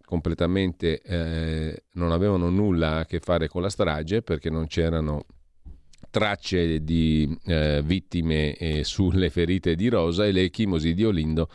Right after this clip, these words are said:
tantomeno. Il comportamento di Olindo, che era un comportamento sospetto secondo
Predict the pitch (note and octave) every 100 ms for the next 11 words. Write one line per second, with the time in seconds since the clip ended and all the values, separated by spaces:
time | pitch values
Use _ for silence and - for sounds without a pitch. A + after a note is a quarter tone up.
0 | - - - _ - F#2 E2+ F2+ D2+ C#2+
1 | D#2 - A2+ - A#2 A2+ B2 B2 B2+ B2
2 | D3 C3 F#2+ E2+ E2+ D2+ C#2 C#2+ D2 D#2+
3 | E2 E2 E2+ F2+ E2+ E2+ F2+ F#2 - F2
4 | F#2+ - C3 B2+ - F#2 - F2+ - F2
5 | F2 F2 E2+